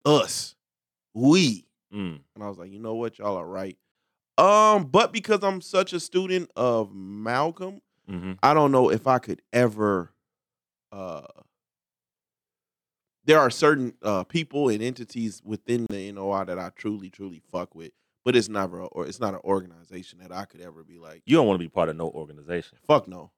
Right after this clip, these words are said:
Speaker 2: None
Speaker 1: That,
Speaker 2: at
Speaker 1: no,
Speaker 2: all.
Speaker 1: I always,
Speaker 2: You, I get that.
Speaker 1: I was always told, "Study 'em all, don't join nothing."
Speaker 2: I,
Speaker 1: No.
Speaker 2: I get that.
Speaker 1: Uh, but you know, because of that situation, man, it was just, it was something that I just,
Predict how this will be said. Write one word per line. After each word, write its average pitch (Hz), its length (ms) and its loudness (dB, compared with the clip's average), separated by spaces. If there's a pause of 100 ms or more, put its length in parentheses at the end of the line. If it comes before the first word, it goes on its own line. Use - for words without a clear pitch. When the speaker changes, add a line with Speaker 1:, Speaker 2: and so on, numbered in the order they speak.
(120)
Speaker 2:
None 131 200 4
Speaker 1:
That, 95 140 0
Speaker 2:
at 95 40 2
Speaker 1:
no, 95 80 4
Speaker 2:
all. 90 180 2
Speaker 1:
I 101 60 2 (180)
always, 110 300 4
Speaker 2:
You, - 80 -8 (180)
I - 60 -16
get 117 180 -10
that. 107 100 0
Speaker 1:
I 147 60 6
was 135 160 4
always 139 300 6
told, 113 260 4
"Study 139 260 4
'em 117 140 4
all, 110 220 6
don't 104 180 0
join 101 260 -4
nothing." 98 300 -10
Speaker 2:
I, 113 80 0
Speaker 1:
No. - 100 -16 (160)
Speaker 2:
I - 40 -16
get 113 220 -18
that. 117 180 -16 (260)
Speaker 1:
Uh, 110 460 6
but 196 260 4
you 269 100 0
know, 262 200 6
because 254 300 2
of 233 40 4
that 240 160 4
situation, 202 580 -4
man, 185 200 -2
it 185 100 -4
was 170 120 -8
just, 165 280 -12
it - 80 -8
was 151 220 -10
something 143 300 -14
that 120 100 -4
I 120 140 4
just, - 340 -20